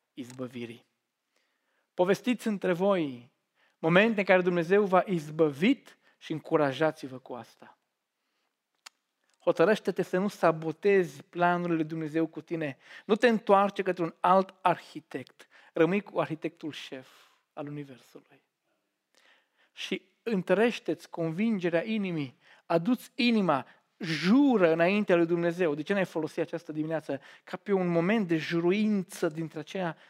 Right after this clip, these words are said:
sublimă și solemnă? „Dumnezeule,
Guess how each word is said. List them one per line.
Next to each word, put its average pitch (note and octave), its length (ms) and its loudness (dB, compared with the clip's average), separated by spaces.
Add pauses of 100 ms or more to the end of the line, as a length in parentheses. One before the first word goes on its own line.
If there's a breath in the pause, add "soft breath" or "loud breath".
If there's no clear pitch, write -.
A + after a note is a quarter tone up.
(160 soft breath)
sublimă G3 840 -2
și F3+ 180 -6
solemnă? D#3+ 680 -2 (260 soft breath)
„Dumnezeule, G3 520 -2